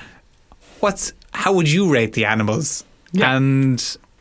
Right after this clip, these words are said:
Speaker 1: Lama, I mean, Lama wasn't even close to the top.
Speaker 2: No, no, no, no,
Speaker 1: No.
Speaker 2: no. Uh, it was definitely, so towards the top, uh, uh, was, obviously, I, I didn't realise this now, but in hindsight, it makes a lot of sense.
Speaker 1: Yeah.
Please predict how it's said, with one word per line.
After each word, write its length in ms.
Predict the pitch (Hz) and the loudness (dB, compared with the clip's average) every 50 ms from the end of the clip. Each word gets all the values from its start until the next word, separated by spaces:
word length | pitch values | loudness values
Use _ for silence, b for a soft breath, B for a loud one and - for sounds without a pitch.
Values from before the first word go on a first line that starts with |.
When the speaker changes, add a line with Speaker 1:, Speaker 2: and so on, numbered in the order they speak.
| - - - | -20 -12 -6
Speaker 1:
Lama, 340 | 120 107 101 98 104 139 160 - | -4 -2 -2 -2 -2 -2 -4 -4
I 120 | 117 110 | -2 -2
mean, 220 | 107 104 104 104 104 | -2 -2 -2 -2 -2
Lama 240 | 104 104 104 107 104 | -2 -2 -2 -2 -2
wasn't 260 | 104 110 107 113 110 | -2 -2 -2 -2 -2
even 180 | 110 107 113 | -2 -2 -2
close 280 | 107 - 120 117 117 - | -4 -2 -4 -4 -2 -2
to 80 | 131 113 | -4 -4
the 80 | 113 | -2
top. 260 | - 117 113 113 - - - - - - | -2 -2 -2 -4 -6 -10 -20 -12 -6 -2
Speaker 2:
No, 200 | 135 127 127 123 | -2 0 0 0
no, 160 | 120 117 110 | -2 -4 -6
no, 140 | 107 104 104 | -8 -10 -10
no, 140 | 107 113 113 | -10 -8 -6
Speaker 1:
No. 260 | 113 110 107 107 107 - | -4 -4 -4 -4 -6 -6
Speaker 2:
no. 140 | 127 120 113 113 120 | -6 -6 -6 -6 -6
Uh, 640 | 139 - - - 156 151 151 151 151 151 147 156 170 | -8 -6 -4 -2 0 2 2 2 2 2 0 0 0
it 40 | 165 | 2
was 120 | 160 160 143 | 2 2 2
definitely, 520 | 180 180 175 - 185 170 165 180 165 160 | 0 0 0 0 -2 -2 -2 -2 -2 -2
so 160 | 156 - 180 | 0 -2 -2
towards 320 | 147 - 202 220 220 208 - | -2 -2 -2 0 0 0 -2
the 80 | 208 | -2
top, 320 | - - 233 233 226 226 - B B B B B B B B B - | 0 0 0 0 -2 -4 -10 B B B B B B B B B 0
uh, 600 | 170 170 175 165 165 160 156 156 151 151 147 - - - 151 123 - - - - - - - - - - - | 2 2 4 4 4 4 6 6 6 6 4 2 -2 -8 -16 -20 -20 -20 -20 -20 -20 -20 -20 -20 -12 -6 -4
uh, 160 | 151 170 175 | -2 -2 -2
was, 420 | 156 170 175 165 147 135 123 123 - 151 131 - - 131 127 - - 131 - - 131 127 - - | -2 0 2 2 2 2 0 -4 -6 -10 -12 -12 -12 -12 -12 -14 -16 -18 -20 -18 -20 -20 -16 -10
obviously, 420 | 131 123 123 123 117 110 - 135 120 | -8 -8 -6 -6 -6 -6 -4 -2 -2
I, 100 | 113 117 | 0 0
I 40 | 120 | -2
didn't 340 | - - 120 120 123 120 | -2 -2 -2 -2 0 0
realise 340 | 120 120 120 123 120 120 113 | 0 0 0 0 0 0 -2
this 160 | 123 120 - | -4 -4 -4
now, 120 | - 120 113 | -4 -4 -4
but 220 | 110 120 117 - - - | -4 -6 -8 -8 -8 -6
in 80 | 143 | -4
hindsight, 520 | 123 113 135 160 185 202 185 - 175 147 131 | -4 -2 0 0 2 2 0 2 2 2 2
it 40 | 135 | 2
makes 160 | 127 117 117 | 0 0 -2
a 40 | 113 | -2
lot 220 | 120 123 131 131 | -2 0 0 -2
of 40 | 131 | -2
sense. 460 | 113 - 123 110 - - - - - | -2 -4 -6 -6 -6 -6 -4 -2 -2
Speaker 1:
Yeah. 180 | 120 117 104 | 0 0 -2